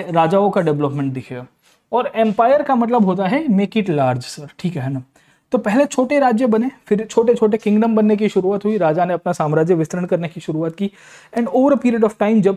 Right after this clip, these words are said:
एक राजा बलवान हो गया, या एक डायनेस्टी बलवान हो गई, या एक रा-, साम्राज्य, एक राज्य बलवान हो गया, तो it created to the for-, it, it led to the formation of the kingdom सर, ठीक है ना। तो इन सब कंडीशंस के अंदर हमको ये देखने को मिल रहा है कि सिक्स हंड्रेड बीसी onward से,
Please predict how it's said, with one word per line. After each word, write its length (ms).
एक 180
राजा 260
बलवान 400
हो 160
गया, 180
या 180
एक 220
डायनेस्टी 380
बलवान 360
हो 140
गई, 180
या 140
एक 300
रा-, 260
साम्राज्य, 560
एक 160
राज्य 300
बलवान 360
हो 140
गया, 140
तो 200
it 120
created 480
to 100
the 80
for-, 240
it, 180
it 140
led 180
to 60
the 100
formation 420
of 100
the 100
kingdom 340
सर, 200
ठीक 160
है 80
ना। 120
तो 160
इन 140
सब 200
कंडीशंस 480
के 80
अंदर 220
हमको 260
ये 140
देखने 280
को 100
मिल 200
रहा 200
है 220
कि 160
सिक्स 320
हंड्रेड 260
बीसी 300
onward 320
से, 220